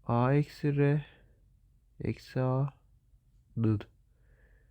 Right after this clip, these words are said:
kübü bölü üç.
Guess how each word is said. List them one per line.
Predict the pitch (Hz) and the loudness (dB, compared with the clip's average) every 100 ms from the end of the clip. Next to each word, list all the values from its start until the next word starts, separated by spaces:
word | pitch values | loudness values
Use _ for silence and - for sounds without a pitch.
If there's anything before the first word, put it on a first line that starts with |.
| _ _ - _ - - _ _ - | _ _ -20 _ -20 -20 _ _ -16
kübü | - 127 120 123 135 - _ _ _ _ _ _ _ _ _ _ _ _ _ _ _ | -2 2 4 4 2 -8 _ _ _ _ _ _ _ _ _ _ _ _ _ _ _
bölü | 127 120 120 120 131 - _ _ _ _ _ _ - | 0 2 4 2 0 -8 _ _ _ _ _ _ -6
üç. | 101 - - | -6 -8 -20